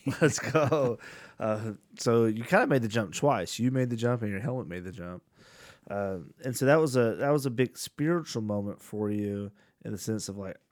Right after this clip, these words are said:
Speaker 2: I, God, all right, I keep telling you I'm gonna get my life on track, and I kinda fall short on it. And then I get to these moments of, like,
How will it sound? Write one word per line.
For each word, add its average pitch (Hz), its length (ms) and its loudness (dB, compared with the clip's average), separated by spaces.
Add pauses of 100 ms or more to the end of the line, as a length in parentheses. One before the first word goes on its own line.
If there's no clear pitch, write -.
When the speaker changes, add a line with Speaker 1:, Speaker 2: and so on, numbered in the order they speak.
Speaker 2:
I, - 120 -16 (200)
God, 123 380 -12
all 107 160 -8
right, 107 200 -4
I 95 60 -8
keep 131 220 -8
telling 131 240 -2
you 117 60 -2
I'm 101 100 -6
gonna 101 120 -6
get 98 200 -8
my 101 100 -10
life 104 360 -8
on 92 160 -10
track, 95 460 -10
and 95 240 -14 (460)
I - 40 -20
kinda 110 240 -2
fall 101 240 -6
short 107 480 -4
on 95 180 -10
it. 101 120 -4
And 107 140 -8
then 113 80 -2
I 110 40 -2
get 107 160 -4
to - 60 -16
these 104 220 -6
moments 113 340 -4
of, 95 140 -10
like, 92 360 -10